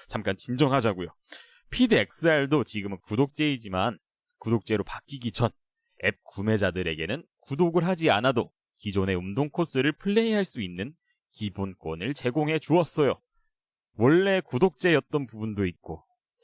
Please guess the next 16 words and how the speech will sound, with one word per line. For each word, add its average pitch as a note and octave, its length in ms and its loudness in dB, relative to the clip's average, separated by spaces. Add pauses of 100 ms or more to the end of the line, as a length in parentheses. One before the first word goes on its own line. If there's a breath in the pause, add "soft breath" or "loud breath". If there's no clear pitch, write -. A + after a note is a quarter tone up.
(240 loud breath)
피드 A#2+ 160 0
엑스알의 G2 460 -2
사례처럼 - 460 -4 (460)
피트니스 D3 800 -2
앱 G2+ 240 0
시장의 C3 500 -6
추세가 D3+ 580 -4 (160)
구독제이기 F#2 680 -6
때문에 B2 460 -6 (600 soft breath)
레즈밀 A#2 400 0
바디 A2 360 -4
컴뱃 A#2 420 -4
앱도 F#2 720 -2 (160)
언제든 D3+ 680 -2 (100)
구독제로 G2+ 520 -6
바뀔 - 380 -14